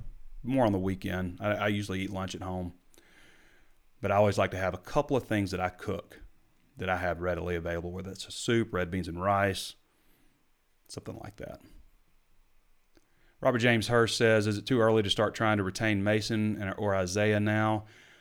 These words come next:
Also, I refuse to think that we have seen Heston and Casey for the last time in a Razorback uniform." It's possible if they don't, I mean,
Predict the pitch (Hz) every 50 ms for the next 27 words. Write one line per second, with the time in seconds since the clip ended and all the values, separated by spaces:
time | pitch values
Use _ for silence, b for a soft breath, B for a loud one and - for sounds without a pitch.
0 | b b - - 107 104 - 110 104 95 92 90 - 110 110 104 - 98 - -
1 | 113 107 104 101 98 - 82 - 101 101 98 95 90 - - - - 113 107 107
2 | 107 107 107 104 101 101 - - - 123 117 - - 107 95 92 - 117 110 107
3 | - - 104 98 98 98 104 101 98 - - 107 104 98 95 95 98 98 92 101
4 | 95 95 92 - - 113 107 104 - 113 113 110 107 107 104 - - - 156 160
5 | 143 - 127 123 120 120 113 - - 117 117 131 131 127 - 113 107 110 107 104
6 | 104 101 104